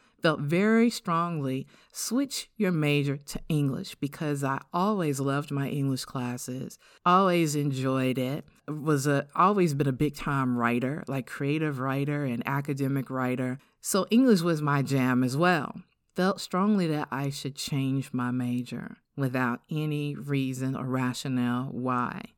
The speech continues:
And I tried to put it off, but I found myself going to my advisor saying, "I need to change my major." <laughs> Now, this was my senior year,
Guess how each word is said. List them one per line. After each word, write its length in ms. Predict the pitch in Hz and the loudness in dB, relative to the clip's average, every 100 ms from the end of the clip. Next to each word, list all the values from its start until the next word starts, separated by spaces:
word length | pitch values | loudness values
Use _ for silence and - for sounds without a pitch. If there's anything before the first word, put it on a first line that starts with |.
| _ 160 | _ -2
And 80 | |
I 80 | 139 | -2
tried 400 | 143 - 185 220 | -2 0 2 2
to 100 | 220 | 0
put 200 | 139 135 | -2 -2
it 120 | 135 | -2
off, 380 | 135 175 180 156 | 2 2 2 -2
but 320 | 139 139 139 - | -4 -2 -2 -2
I 160 | 135 135 | -4 -4
found 400 | - 147 202 170 | -2 0 2 2
myself 520 | 139 139 127 123 135 | 0 -2 -2 -4 -4
going 360 | 139 170 170 | -2 0 -2
to 140 | 156 139 | -2 0
my 260 | 135 131 | 0 0
advisor 560 | 127 143 151 170 139 139 | -2 0 0 2 0 -4
saying, 580 | - - 170 165 143 139 | -6 -2 0 0 0 -2
"I 180 | 135 127 | -4 -2
need 440 | 120 131 143 - - | 0 0 0 -4 -10
to 100 | - | -12
change 720 | - - 123 123 131 131 120 | -10 -4 0 0 -2 -4 -4
my 360 | 123 120 113 160 143 | -2 -2 -4 -8 -8
major." 480 | 208 - 190 196 - 1077 - | -8 -6 -6 -6 -10 -12 -10
<laughs> 80 | - - - - - - - - - - - - - - 170 | -10 -8 -12 -10 -14 -10 -12 -10 -14 -14 -18 -16 -16 -8 -2
Now, 120 | 156 | 2
this 280 | 226 339 - | 2 0 0
was 240 | 180 151 | -2 0
my 240 | 143 135 | 2 2
senior 1040 | 139 - - 226 226 226 220 214 214 208 214 | 0 -2 2 6 8 10 8 6 2 -2 -6
year, 680 | 139 135 135 165 143 - | -10 -6 -2 -2 -4 -8